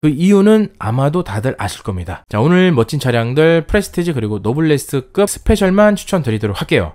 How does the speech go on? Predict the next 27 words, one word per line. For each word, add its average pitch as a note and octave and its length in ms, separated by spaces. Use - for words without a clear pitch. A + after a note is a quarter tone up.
오늘 F#3+ 440
차량, D3 580
자, G2+ 100
첫 - 140
번째 F#3 240
모델 E3 360
이천십육 A2+ 680
년식, F3 600
그리고 G#2 320
하얀색, G3 720
어제 F3+ 340
매입한 C3 380
차량인데요. C3+ 680
자, B2+ 60
이 B2 80
차량 C#3+ 240
완전 D3 340
무사하고 D#3+ 540
이천칠십만 B2 680
원, E3+ 200
육만 G#3 360
킬로밖에 C#3+ 340
주행을 A#2+ 340
안 G#2 140
했어요. F#2 420
노블레스고요. G#2+ 800
그리고 G#2+ 200